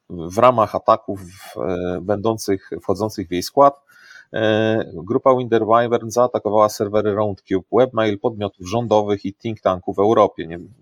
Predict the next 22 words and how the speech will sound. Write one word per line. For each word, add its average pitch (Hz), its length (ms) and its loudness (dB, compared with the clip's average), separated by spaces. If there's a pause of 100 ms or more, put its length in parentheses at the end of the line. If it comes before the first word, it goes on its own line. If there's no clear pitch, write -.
(120)
nie 123 60 -10
wskazywane 113 580 0
są 90 260 -8 (460)
z 98 140 -8
nazw, 107 480 2
e, 101 600 0
konkretne 107 540 -2
podmioty 110 520 -4
czy - 140 -14
też - 180 -8
think 175 240 -10
tank 107 220 -8
w 101 60 -10
raporcie. 104 600 -4 (640)
E, 98 280 0
Asset - 260 0
Research, - 640 -4
e, 113 420 2 (120)
od 107 180 -4
razu 117 260 2
po 110 140 -4
wykryciu 110 680 -2